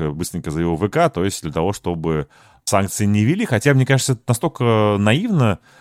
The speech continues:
То есть, что дальше, если санкции, ну, то есть, м, последует расследование, что сделка мнимая. То есть, во-первых, э, мне кажется, иногда, э, санкции,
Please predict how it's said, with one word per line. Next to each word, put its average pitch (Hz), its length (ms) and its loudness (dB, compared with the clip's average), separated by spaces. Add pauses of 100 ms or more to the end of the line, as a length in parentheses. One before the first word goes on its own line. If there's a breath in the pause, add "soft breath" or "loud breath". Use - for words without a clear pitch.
(320 soft breath)
То 101 100 0
есть, - 420 -2
что 143 180 2
дальше, 127 420 4
если 110 300 0
санкции, 113 540 0
ну, 80 360 -4
то 110 100 0
есть, - 300 -6
м, 76 1120 -8 (760)
последует 110 480 0
расследование, 120 560 0
что 104 720 0 (340 soft breath)
сделка 107 420 0
мнимая. 87 480 0 (500 soft breath)
То - 20 -20
есть, - 100 -12
во-первых, 120 440 0
э, 101 180 4
мне 101 160 2
кажется, 110 300 -2
иногда, 101 440 2
э, 76 1400 -6
санкции, 87 1000 -2